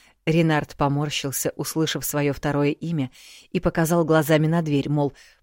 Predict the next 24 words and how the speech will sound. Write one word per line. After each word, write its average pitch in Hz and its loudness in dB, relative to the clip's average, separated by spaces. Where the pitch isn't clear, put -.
потише, - -6
ведь 147 0
Тера 180 0
наверняка 143 0
подслушивает. 156 -4
С 160 -4
братом 175 -2
всё - -6
в - -14
порядке, 160 -6
если 139 -4
не 139 0
считать, 143 -4
что - -4
он 143 -2
по 156 -2
уши 143 -4
влюблён 139 -2
не 135 -4
в - -12
того, 131 -6
в - -16
кого 131 -6
надо. 127 -6